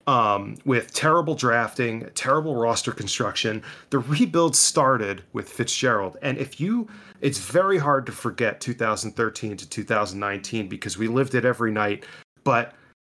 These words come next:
as far as the rebuild starting when Fitzgerald took office, it's actually going well because I keep saying the Devils have the best crop of prospects they've had maybe in the history of the team, to be honest with you.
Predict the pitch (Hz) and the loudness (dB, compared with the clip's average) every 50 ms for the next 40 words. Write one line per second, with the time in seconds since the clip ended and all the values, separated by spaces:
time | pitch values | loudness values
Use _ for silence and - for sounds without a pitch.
0 | _ _ _ - 147 - - - - 220 240 285 302 269 - 170 151 120 131 143 | _ _ _ -2 -2 -2 -2 0 0 2 4 4 4 2 2 0 0 2 2 2
1 | 143 143 135 120 113 - - - - 123 113 117 127 135 143 151 160 165 165 156 | 2 2 2 0 2 2 2 2 2 4 4 4 4 4 2 0 0 -2 -6 -10
2 | - _ - - 117 117 113 110 107 110 - - - - - - 123 123 123 - | -14 _ -2 0 2 2 4 2 0 -2 -6 -6 -6 -2 0 2 2 2 2 0
3 | - 117 - 117 113 123 123 - 160 147 - - 143 - - - - 180 214 226 | -2 -2 0 2 2 2 0 0 -2 -4 -4 -6 -10 -12 -10 -2 0 2 2 2
4 | 220 - - 208 170 143 - - - 160 147 165 160 156 143 131 113 95 90 90 | 2 0 0 2 0 0 0 0 2 2 4 4 4 4 2 2 0 -4 -6 -4
5 | 92 113 127 131 107 92 90 90 - - - - - 147 143 - 147 143 147 139 | 0 2 2 2 2 0 -2 -8 -14 -18 -20 -6 -4 -2 0 0 2 2 2 0
6 | 135 - - - 220 220 - - - - - 175 170 170 160 131 107 98 95 - | 0 -2 -2 -2 0 2 2 2 2 4 4 2 2 2 2 0 0 -2 -6 -10
7 | - - 117 127 - - 160 180 196 202 160 - 185 170 143 143 139 - 135 135 | -6 -4 -4 -2 0 2 2 2 2 2 0 0 0 0 0 -2 -2 0 0 0
8 | 147 143 - - - - - - _ _ - - - - 151 139 139 139 - - | 2 0 -2 -6 -10 -20 -20 -20 _ _ -12 -4 0 2 4 4 4 2 0 -6
9 | - - 131 - - - - 147 135 131 127 - - 117 107 - - 127 120 110 | -10 -8 -8 -8 -6 -2 0 2 2 2 2 0 0 -2 -2 -2 -2 -2 -2 -2
10 | - 120 117 110 107 - - - - - - 131 160 190 226 214 233 226 190 180 | -2 0 0 0 0 -2 -4 -10 -16 -8 -2 0 0 0 2 2 2 2 4 4
11 | 151 135 127 - - - - 180 165 - - - 170 156 151 151 - 117 - - | 2 2 2 0 -2 0 2 2 4 4 2 2 2 2 2 2 0 -2 -4 -4
12 | - 117 - - - - - 220 277 302 285 147 101 95 - - - 143 120 123 | -6 -6 -6 -6 -6 -2 2 4 4 6 4 2 0 -4 -10 -10 -8 -4 0 0
13 | 127 120 110 107 95 92 - - 117 107 - - 113 - - | 2 2 2 0 -2 -2 -6 -6 -6 -8 -8 -8 -10 -10 -10